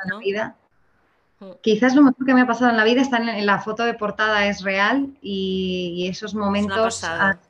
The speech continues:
Speaker 1: sido
Speaker 2: sí.
Speaker 1: maravillosos. Y las cosas que se siguen haciendo con las ballenas, con unos animales milenarios como los tiburones, que llevan aquí más de cuatrocientos millones de años, que son un ejemplo evolutivo increíble,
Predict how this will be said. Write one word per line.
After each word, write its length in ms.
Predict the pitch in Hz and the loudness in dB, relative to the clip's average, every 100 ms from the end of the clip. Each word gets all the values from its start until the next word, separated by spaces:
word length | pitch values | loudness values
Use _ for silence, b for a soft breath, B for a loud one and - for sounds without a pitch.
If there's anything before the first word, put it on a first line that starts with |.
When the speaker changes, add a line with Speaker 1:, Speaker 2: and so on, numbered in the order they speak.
| _ | _
Speaker 1:
sido 120 | 202 | -6
Speaker 2:
sí. 300 | 180 160 160 196 - _ _ _ _ _ | -6 -12 -14 -16 -18 _ _ _ _ _
Speaker 1:
maravillosos. 840 | 202 196 190 190 214 208 202 190 - | 2 4 4 2 2 0 -4 -6 -4
Y 240 | 202 202 | 0 0
las 500 | 185 196 190 - - | 0 0 -2 -6 -14
cosas 400 | - 208 208 247 | -6 -6 -4 -6
que 140 | - 233 | -4 -6
se 120 | 214 | -6
siguen 360 | - 226 240 220 | -6 -4 -2 -4
haciendo 560 | - 226 226 208 185 b b b | -4 -2 -2 -2 -4 b b b
con 140 | 214 202 | 0 2
las 160 | 202 | 2
ballenas, 440 | 196 185 214 214 202 | 2 0 0 -2 -4
con 160 | 196 196 | -4 -2
unos 200 | 220 226 | -2 -2
animales 520 | 220 208 220 220 - | -2 -2 -2 -2 -4
milenarios 720 | 214 196 180 196 214 214 190 | -2 0 0 0 2 2 0
como 220 | - 185 | -2 -2
los 160 | 175 - | -2 -4
tiburones, 500 | 196 175 196 208 196 | -4 -2 0 -2 -2
que 80 | 185 | -2
llevan 240 | 185 202 | -2 0
aquí 420 | 202 202 208 220 214 b b | 0 0 -2 -2 -6 b b
más 160 | - 196 | -4 -2
de 80 | 226 | 2
cuatrocientos 640 | 226 220 196 214 220 247 | 2 2 0 0 0 0
millones 400 | 226 208 214 233 | 0 0 2 0
de 120 | 202 196 | 0 0
años, 240 | 220 202 | -2 -6
que 80 | 190 | -8
son 160 | 196 226 | -6 -4
un 80 | |
ejemplo 420 | 226 226 240 247 233 | -4 0 0 2 2
evolutivo 720 | 214 208 185 170 226 240 240 B B B | 2 0 -2 -2 0 2 0 B B B
increíble, 880 | 220 208 202 180 226 220 180 156 | 2 2 4 4 4 2 0 -2